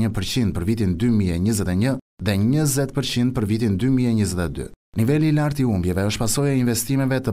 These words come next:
pamjaftueshme në infrastrukturën e sistemit të shpërndarjes dhe mos implementimit të sistemit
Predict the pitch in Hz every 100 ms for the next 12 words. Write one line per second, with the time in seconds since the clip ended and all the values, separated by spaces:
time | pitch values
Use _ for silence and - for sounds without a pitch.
0 | - 131 131 117 - 131 135 131 131 117
1 | 107 107 107 104 123 131 120 107 98 -
2 | 127 113 107 - 98 104 120 123 131 117
3 | 110 104 107 104 - 131 131 117 110 127
4 | 127 123 107 107 - 113 113 110